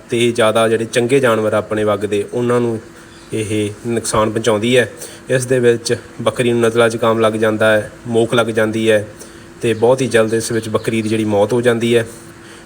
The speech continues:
ਇਸ ਦਾ ਇੱਕੋ ਇੱਕ ਬਚਾਅ ਹੈ ਵੈਕਸੀਨੇਸ਼ਨ ਜਾਂ ਟੀਕਾਕਰਨ। ਟੀਕਾਕਰਨ ਆਪਾਂ ਜਿਹੜੇ ਆਪਣੇ ਬੱਚੇ ਆ, ਜੋ ਤਿੰਨ ਮਹੀਨੇ ਤੋਂ ਪਲੱਸ ਹੋ ਜਾਂਦੇ ਆ, ਉਹਨਾਂ ਦੇ ਉਹ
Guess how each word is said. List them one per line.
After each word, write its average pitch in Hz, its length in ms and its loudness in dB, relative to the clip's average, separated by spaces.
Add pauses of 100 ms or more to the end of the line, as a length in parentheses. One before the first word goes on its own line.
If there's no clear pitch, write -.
ਇਸ 139 160 2
ਦਾ 139 80 2
ਇੱਕੋ 135 200 2
ਇੱਕ 127 120 0
ਬਚਾਅ 117 420 2
ਹੈ 113 200 2
ਵੈਕਸੀਨੇਸ਼ਨ 123 680 -2 (360)
ਜਾਂ 117 140 -2
ਟੀਕਾਕਰਨ। 120 600 0 (520)
ਟੀਕਾਕਰਨ 135 520 0
ਆਪਾਂ 123 240 0
ਜਿਹੜੇ 123 240 2
ਆਪਣੇ 117 320 2
ਬੱਚੇ 120 460 0
ਆ, 110 60 2
ਜੋ 120 220 -4
ਤਿੰਨ 123 240 0
ਮਹੀਨੇ 123 260 2
ਤੋਂ 113 200 2 (120)
ਪਲੱਸ 123 260 0
ਹੋ 123 80 -4
ਜਾਂਦੇ 110 360 0
ਆ, 107 80 0 (180)
ਉਹਨਾਂ 120 240 0
ਦੇ 113 220 -2
ਉਹ 110 120 -4